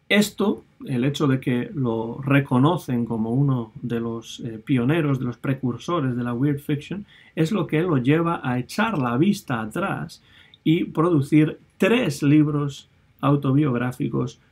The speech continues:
notables que son, y que se encuentran en este volumen los tres, por supuesto, Far Off Things, eh, Cosas Lejanas, eh, del año mil novecientos veintidós, eh, Things Near and Far,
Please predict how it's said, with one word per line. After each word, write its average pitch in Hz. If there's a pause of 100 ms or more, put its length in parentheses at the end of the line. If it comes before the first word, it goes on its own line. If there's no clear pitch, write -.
(140)
notables 135
que 147
son, 156 (260)
y 139
que -
se 113
encuentran 139
en 110
este -
volumen 120
los 113
tres, 131
por -
supuesto, 151 (220)
Far 175
Off 156
Things, 165 (540)
eh, -
Cosas 135
Lejanas, 147
eh, - (520)
del 117
año 135
mil 135
novecientos 120
veintidós, 127 (580)
eh, 123 (100)
Things 180
Near 165
and 151
Far, 147